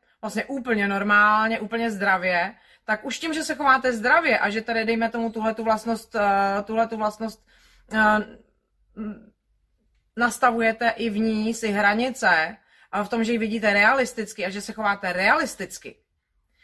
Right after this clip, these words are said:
tak, eh, narcista uvnitř je ve skutečnosti jeden obrovský mindrák, který prostě mu neustále hrozí,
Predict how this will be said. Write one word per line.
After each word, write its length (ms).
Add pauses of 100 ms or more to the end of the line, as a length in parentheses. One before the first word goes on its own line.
(280)
tak, 340
eh, 540 (600)
narcista 640
uvnitř 640 (1300)
je 580 (960)
ve 120
skutečnosti 680
jeden 360 (140)
obrovský 800
mindrák, 720 (300)
který 260
prostě 500 (380)
mu 160
neustále 680
hrozí, 640